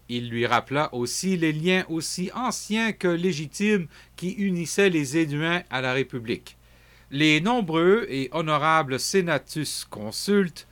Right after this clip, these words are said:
rendus en leur faveur. La suprématie dont ils avaient joui de tout temps dans la Gaule entière,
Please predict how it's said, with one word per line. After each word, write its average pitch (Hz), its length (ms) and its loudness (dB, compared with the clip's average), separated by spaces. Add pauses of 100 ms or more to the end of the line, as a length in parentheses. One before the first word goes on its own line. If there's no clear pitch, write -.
(120)
rendus 127 560 -2
en 127 160 -4
leur 170 200 4
faveur. 127 500 2 (920)
La 165 240 2
suprématie 180 920 0
dont 151 260 -2
ils 147 540 -4
avaient 120 300 0
joui 139 460 -4 (160)
de 165 120 0
tout 117 220 -8
temps 180 440 -2
dans 117 280 -6
la 110 120 -2
Gaule 127 240 -2
entière, 165 560 0